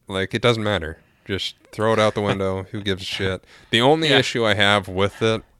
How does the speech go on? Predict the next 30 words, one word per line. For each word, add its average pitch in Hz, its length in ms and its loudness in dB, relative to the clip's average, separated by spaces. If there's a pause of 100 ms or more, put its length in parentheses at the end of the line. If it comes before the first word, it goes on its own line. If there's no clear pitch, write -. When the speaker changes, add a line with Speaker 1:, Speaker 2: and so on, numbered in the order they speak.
(160)
Speaker 1:
is 95 480 0
Speaker 2:
Uh-huh. 104 200 -2 (720)
Speaker 1:
I 107 120 4
wish 110 800 2
they 101 160 0
had 98 160 -4
shown 101 760 -4 (920)
the 117 220 -6
stuff - 340 2
she - 160 -2
was 98 180 -2
talking 92 460 -2
about 87 460 -6
with 95 200 -4
Kevin. 80 380 -8 (1400)
Like, 95 220 -2
when 98 120 0
she 120 120 -4
Speaker 2:
Oh. 120 60 2
Speaker 1:
talks 104 300 4
about 92 400 2 (440)
Blonsky 95 720 2 (140)
having 92 360 0
his 92 240 -2
redemption 92 600 -2
and 90 100 -6
deciding 90 460 -2
not 90 180 -6
to - 60 -14
do 87 380 -8